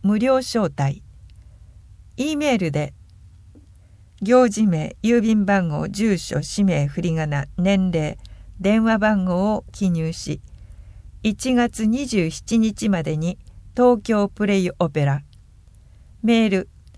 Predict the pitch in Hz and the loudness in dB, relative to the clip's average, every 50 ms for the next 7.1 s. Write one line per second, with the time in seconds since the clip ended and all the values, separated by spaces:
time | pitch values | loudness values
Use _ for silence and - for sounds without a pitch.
0 | - - - - - - - - - - - - - 254 262 247 240 - - 233 | -20 -20 -20 -20 -20 -20 -20 -20 -20 -20 -16 -8 -4 -2 0 0 -2 -2 -2 -2
1 | 226 214 196 - - - 196 175 151 147 143 - - - - - - - - 196 | 0 0 -2 -2 -2 0 0 0 0 -2 -6 -12 -20 -20 -20 -20 -16 -8 0 2
2 | 247 269 269 269 269 254 247 240 202 170 170 165 160 202 226 233 233 208 196 214 | 4 4 4 4 4 4 4 4 4 2 0 0 2 2 2 2 2 2 0 0
3 | 190 151 143 143 147 143 - - 147 139 143 - - - - 180 190 202 _ - | 0 2 0 0 -4 -6 -8 -6 -6 -6 -6 -8 -10 -2 0 0 0 0 _ 0
4 | - 240 233 220 208 170 147 143 143 - - - - - _ _ _ _ _ _ | 2 2 4 4 2 0 -2 -4 -8 -8 -10 -10 -10 -12 _ _ _ _ _ _
5 | _ _ _ - 214 233 247 254 254 240 - - - - 208 196 165 139 139 - | _ _ _ 2 4 4 4 4 4 0 -4 -4 -2 0 0 2 0 -2 -4 -8
6 | _ _ _ _ - - 226 254 254 - - - 233 233 - - 220 226 220 202 | _ _ _ _ -2 0 0 0 0 -2 -4 -4 -4 -4 -2 0 2 2 2 2
7 | - | 0